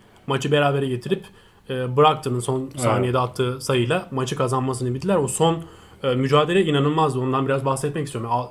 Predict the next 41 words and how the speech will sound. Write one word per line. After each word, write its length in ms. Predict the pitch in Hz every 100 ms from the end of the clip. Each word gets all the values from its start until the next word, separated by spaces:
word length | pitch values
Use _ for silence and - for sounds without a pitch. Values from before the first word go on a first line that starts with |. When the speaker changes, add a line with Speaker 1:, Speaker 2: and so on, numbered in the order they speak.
| -
Speaker 1:
yirmi 240 | 131 170
saniye 320 | 180 180 170
var. 140 | 175 202
Speaker 2:
Ki 80 | 151
Sabonis'in 760 | - 135 123 143 139 151 151 -
faul 200 | - 135
out 220 | 143 143 143
olduğunu 260 | 135 143
söyleyelim 380 | 143 139 143 147
o 40 |
maçta 180 | 117 104
Speaker 1:
Aynen. 180 | 123 120
Speaker 2:
mesela. 600 | 98 107 98 - 123 113
Speaker 1:
Ee, 40 |
Speaker 2:
<laughs> 140 | 113 113
Çok 260 | - 170
garipti 340 | 180 180 156 135
yani 140 | 120
maçı 220 | 113 117
kazanmak. 240 | - 127 123
Speaker 1:
Oladipo'nun, 580 | 110 196 185 175 208 - -
Oladipo'nun 600 | 127 143 175 190 160 175
yirmi 240 | 151 156
saniye 280 | 165 165 147
kala 340 | 139 135 117 - -
üçlük 220 | 120 139
atmasından 540 | 160 165 156 170 175
sonra 460 | 170 180 185 220 - - - - -
McDermott, 540 | 139 151 190 170 135
birazdan 300 | 135 143 147
o-, 220 | 151 151
birazdan 420 | 147 147 143 151 143
ondan 280 | 139 156
da 80 | 151
bahsedeceğim. 480 | 120 113 113 - 110 120
Bu 200 | 123 127
senenin 480 | 143 139 139 139 143 -
en 180 | 156
süper 240 | 151 - 123
ismi 300 | 113 120 117
McDermott 460 | 113 117 113 113